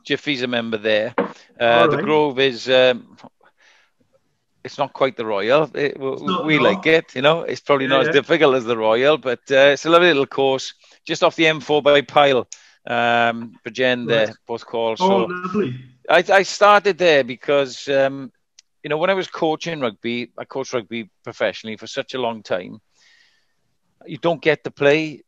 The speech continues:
Speaker 1: that much. You get invited along to guest days
Speaker 2: Yeah.
Speaker 1: and so on, but you, you, you ha-, just haven't got the time. And in the summer, you're either on tour or on holiday 'cause it's pre-season, or you're in the middle of pre-season.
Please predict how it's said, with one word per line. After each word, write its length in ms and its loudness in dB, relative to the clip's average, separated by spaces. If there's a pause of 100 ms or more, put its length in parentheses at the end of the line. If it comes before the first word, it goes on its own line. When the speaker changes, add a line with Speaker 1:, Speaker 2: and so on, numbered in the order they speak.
Speaker 1:
that 180 2
much. 300 -4
You 60 -14
get 140 -2
invited 540 -2
along 420 -2
to 100 -18
guest 500 -6
days 280 -6
Speaker 2:
Yeah. 60 -8
Speaker 1:
and 80 -14
so 180 -10
on, 100 -8
but 80 -12
you, 80 -10
you, 160 -14 (160)
you 140 -12
ha-, 100 -6
just 180 -14
haven't 200 -8
got 120 -8
the 80 -10
time. 480 -4 (400)
And 120 -6
in 80 0
the 100 -6
summer, 320 -2
you're 160 2
either 140 -2
on 160 -8
tour 480 -4
or 500 -4
on 120 -4
holiday 380 -2
'cause 200 -12
it's 100 -14
pre-season, 720 -14
or 160 -6
you're 140 -4
in 180 -8
the 60 -8
middle 180 -4
of 100 -2
pre-season. 600 -14